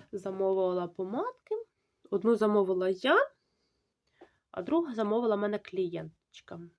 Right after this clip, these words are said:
Так, це в мене клієнтське замовлення, начебто. Чесно, в, в такому форматі ч-, е, дуже важко розібратися, де що, що за, ем, що за помадка,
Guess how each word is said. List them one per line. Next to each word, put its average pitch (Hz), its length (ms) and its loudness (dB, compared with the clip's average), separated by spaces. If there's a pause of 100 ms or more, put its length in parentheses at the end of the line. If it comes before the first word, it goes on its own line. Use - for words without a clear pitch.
(140)
Так, - 320 -20
це - 140 -8
в 190 40 -6
мене 180 220 -8
клієнтське 330 840 -4
замовлення, 285 600 -2
начебто. 220 520 -10 (1900)
Чесно, 302 300 6
в, 240 280 8
в 208 40 2
такому 240 380 0
форматі 269 580 4
ч-, - 200 -4
е, 208 320 4
дуже 247 260 2
важко 220 420 4
розібратися, 220 720 2
де 208 280 2
що, 196 680 4
що 202 200 -2
за, 185 440 -2 (840)
ем, 180 600 -6 (380)
що 214 160 2
за 208 120 2
помадка, 220 760 4